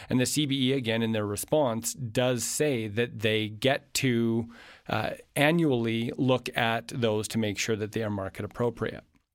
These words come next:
So when we get to the Calgary Board of Education's response,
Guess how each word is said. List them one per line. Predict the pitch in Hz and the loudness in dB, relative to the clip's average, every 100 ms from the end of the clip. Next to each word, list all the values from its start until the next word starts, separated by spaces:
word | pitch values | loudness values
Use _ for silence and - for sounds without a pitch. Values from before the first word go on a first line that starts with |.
| _ _ _ | _ _ _
So | - 147 | 0 4
when | 143 160 | 4 4
we | 165 | 2
get | 156 254 - - | 2 2 0 0
to | 175 185 185 185 - | 2 2 0 -2 -4
the | 131 139 143 147 | -2 0 0 -2
Calgary | - 139 139 | 2 2 4
Board | 131 127 | 4 4
of | 120 | 2
Education's | 117 113 117 117 117 104 101 | 0 0 2 2 2 0 0
response, | 104 - - 113 110 90 76 - - | 0 -2 0 2 4 4 0 -2 -4